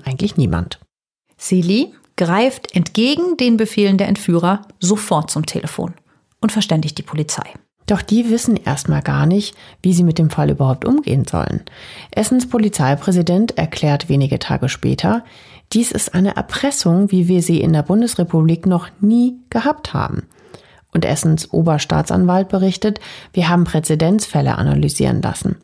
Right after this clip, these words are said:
Speaker 1: Der Fall hat überhaupt keine Parallelen. Es wird eine hundertsechzig Mann starke Ermittlungsgruppe gebildet, die rund um die Uhr arbeitet.
Speaker 2: Wie sind die Täter denn dann eigentlich, weil er ja auch so unbekannt war, auf Theo Albrecht gekommen?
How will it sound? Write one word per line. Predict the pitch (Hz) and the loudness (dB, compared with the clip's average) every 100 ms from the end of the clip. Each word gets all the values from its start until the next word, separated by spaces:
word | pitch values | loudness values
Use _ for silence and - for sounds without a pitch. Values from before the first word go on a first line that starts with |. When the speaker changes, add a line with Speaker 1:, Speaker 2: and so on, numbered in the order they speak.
| _ - | _ -2
Speaker 1:
Der | 160 | -2
Fall | - 170 180 180 | 0 0 0 0
hat | 175 180 | -2 -2
überhaupt | 202 180 247 - | -2 0 -2 -2
keine | - 185 | 0 0
Parallelen. | 180 190 214 240 175 - 170 - - - - - - - | 2 0 2 2 2 0 -4 -8 -20 -20 -20 -20 -20 -8
Es | 214 - | -4 0
wird | 262 - | 0 2
eine | 214 208 | 0 2
hundertsechzig | 254 262 247 170 - - 160 - | 2 2 2 0 0 -2 -2 0
Mann | 151 147 | 2 2
starke | - 151 143 165 | 0 -2 0 0
Ermittlungsgruppe | 180 165 165 143 - - - - - | 2 2 2 -2 -2 -6 -4 -2 -2
gebildet, | 156 156 165 226 - - - - | 0 2 2 0 -4 -16 -10 -2
die | |
rund | 180 185 190 | 2 2 2
um | - 160 | 2 2
die | 151 | 0
Uhr | 147 156 - | 0 -2 -2
arbeitet. | 147 - - - - - - _ _ _ _ _ _ _ _ _ - | -4 -6 -8 -8 -10 -10 -16 _ _ _ _ _ _ _ _ _ -6
Speaker 2:
Wie | 165 190 262 359 | 0 0 2 0
sind | - 233 190 | 2 0 0
die | 160 | -2
Täter | - 165 214 262 | -2 -2 0 0
denn | 196 180 | 0 2
dann | 165 - | 0 -2
eigentlich, | 170 170 175 202 294 - | -4 -2 -2 0 -2 -2
weil | 170 160 | -2 0
er | |
ja | 156 | 0
auch | 151 | -2
so | 208 | -2
unbekannt | 202 180 170 - 180 180 190 | 2 2 2 2 0 0 0
war, | 254 | 0
auf | 214 - | 0 -2
Theo | 165 165 | 0 0
Albrecht | - 240 120 - | 2 0 -2 -4
gekommen? | 160 - - | -10 -8 -10